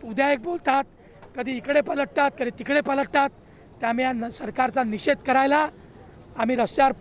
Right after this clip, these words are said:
वारंवार उतरू. माझी आपल्या माध्यमातनं या सरकारला विनंती, आव्हान आहे की तुम्ही आम्हाला कायदा हातात घ्यायला बळी पाडू नका. ती गरज पडली तर ती पण करू, जेलमध्ये राहू,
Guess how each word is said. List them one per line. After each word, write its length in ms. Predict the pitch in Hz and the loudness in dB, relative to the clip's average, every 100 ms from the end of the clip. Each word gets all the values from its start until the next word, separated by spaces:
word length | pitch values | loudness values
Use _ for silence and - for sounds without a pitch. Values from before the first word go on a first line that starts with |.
| - | -2
वारंवार 480 | 220 240 247 269 254 | 0 2 4 2 2
उतरू. 400 | 214 277 320 320 - - - - - | 0 4 4 2 -4 -20 -20 -20 -8
माझी 320 | 208 233 214 | -2 0 4
आपल्या 340 | 302 254 294 285 | 4 2 0 -2
माध्यमातनं 720 | 339 185 277 359 - 294 302 - - - - 240 | -2 -2 -2 -2 -2 0 0 -4 -16 -20 -6 0
या 160 | 277 | 2
सरकारला 500 | 269 294 254 269 285 | 0 -4 0 0 2
विनंती, 380 | 254 262 285 302 | 0 0 2 2
आव्हान 360 | 285 269 311 269 | 2 2 2 0
आहे 160 | - - - - - - - | -6 -16 -20 -20 -20 -20 -16
की 80 | 254 | -14
तुम्ही 360 | - 233 233 277 | -10 -6 -2 0
आम्हाला 460 | 247 247 262 277 294 - - - - - - | 2 2 4 2 0 -10 -20 -20 -20 -10 -2
कायदा 340 | 240 240 269 | 0 0 2
हातात 340 | 233 220 262 | 0 0 -2
घ्यायला 440 | 190 208 226 240 247 - - - - - - - | -2 -2 0 0 -2 -8 -20 -20 -20 -20 -20 -16
बळी 340 | 180 208 233 254 | -8 -2 0 2
पाडू 240 | 214 220 | 0 2
नका. 320 | 254 262 - - - - - - - - - | 0 0 -2 -6 -16 -20 -20 -20 -20 -20 -2
ती 100 | 269 | 0
गरज 260 | 254 247 269 | 2 4 2
पडली 260 | - 254 269 | 2 -2 0
तर 60 | 269 | -2
ती 200 | 269 269 | 0 2
पण 180 | 277 | 2
करू, 240 | 277 277 285 | 2 2 0
जेलमध्ये 500 | 214 277 311 392 392 | 0 2 2 4 4
राहू, 180 | 349 | 2